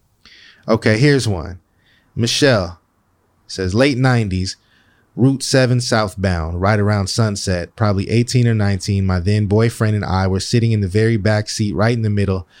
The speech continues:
hugging up on each other. The bus was relatively empty, maybe just one or two other people in the back with us. Reggie turned off all the lights on the bus and sang a love song over the speaker to the lovebirds in the back.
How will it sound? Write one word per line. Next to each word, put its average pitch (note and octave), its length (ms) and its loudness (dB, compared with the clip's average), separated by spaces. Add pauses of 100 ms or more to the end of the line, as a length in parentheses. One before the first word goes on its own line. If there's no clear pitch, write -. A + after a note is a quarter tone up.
(240)
hugging C#3+ 380 2
up A#2+ 180 0
on G#2+ 160 0
each G#2 200 -4
other. E2 360 -4
The F#2+ 100 -2
bus B2 280 0
was G2+ 120 -2
relatively A2+ 640 0
empty, G2+ 460 -4 (520)
maybe D3+ 260 2
just D3+ 180 0
one C3+ 180 2
or C3+ 60 0
two B2 220 -2
other A2+ 180 2
people G#2 280 0
in G#2 60 0
the G2+ 80 0
back A#2 300 0
with F2 140 -10
us. - 380 -10
Reggie G#2+ 300 2
turned G#2 240 -2
off F2 180 -2
all G2+ 220 2
the B2 100 2
lights A2 300 -2
on A2 120 0
the A2 80 0
bus G2 300 -4
and F2+ 100 -14
sang A#2 300 0
a G#2 60 0
love A2+ 320 2
song G2+ 300 -2
over A2 240 0
the A2+ 100 0
speaker A2 480 -2
to G2+ 160 -4
the F2+ 100 -4
lovebirds G#2+ 640 0
in G2+ 100 0
the G2 60 0
back. F2 380 -4